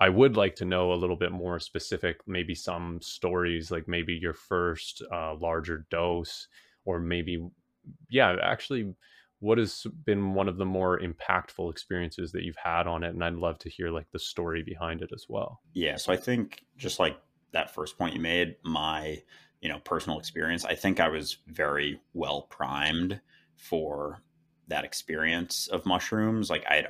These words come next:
Speaker 2: already been having realizations that a lot of people sort of need psychedelics to, you know, see, or just, like, having that sort of clarity of understanding. So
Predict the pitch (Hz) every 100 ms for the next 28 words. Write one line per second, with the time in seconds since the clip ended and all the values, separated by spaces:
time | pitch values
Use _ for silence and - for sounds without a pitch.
0 | - 76 76 73 78 - - 73 73 80
1 | 78 78 - - _ _ - 78 71 73
2 | 76 73 87 80 76 69 71 - 78 78
3 | 78 71 - _ - 85 76 71 - _
4 | _ _ _ - 76 76 76 76 - 78
5 | 76 78 78 80 - - - 78 73 76
6 | - _ _ _ _ 80 - - - 135
7 | 131 127 117 82 87 80 - 73 - 76
8 | 73 73 76 - - 73 73 - - 76
9 | 76 80 78 - 76 76 - 87 82 85
10 | 90 98 - 78 80 -